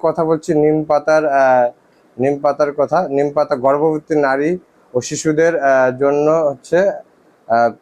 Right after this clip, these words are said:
ক্ষতিকর হতে পারে, কারণ হচ্ছে এতে হচ্ছে অ্যালকালয়েড, আহ, নামক উপাদান থাকে। এটা, আহ, হচ্ছে, আহ,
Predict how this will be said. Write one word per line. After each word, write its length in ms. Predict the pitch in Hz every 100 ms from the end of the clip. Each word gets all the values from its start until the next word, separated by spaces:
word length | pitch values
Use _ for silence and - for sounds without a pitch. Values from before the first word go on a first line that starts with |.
| _
ক্ষতিকর 440 | - 135 139 147 151
হতে 200 | 139 147
পারে, 400 | 147 156 196 185 -
কারণ 240 | 131 143
হচ্ছে 220 | 143 -
এতে 400 | 131 131 143 160
হচ্ছে 460 | 151 _ _ - 143
অ্যালকালয়েড, 840 | 127 143 143 151 151 151 156 160
আহ, 1080 | - _ _ _ _ 117 123 127 127 127 123
নামক 420 | 131 135 156 156
উপাদান 420 | 139 135 139 143
থাকে। 220 | 143 143
এটা, 220 | 147 135 170
আহ, 1120 | 233 _ _ _ - 120 120 120 120 - 127
হচ্ছে, 300 | 117 - 165
আহ, 420 | 180 131 120 117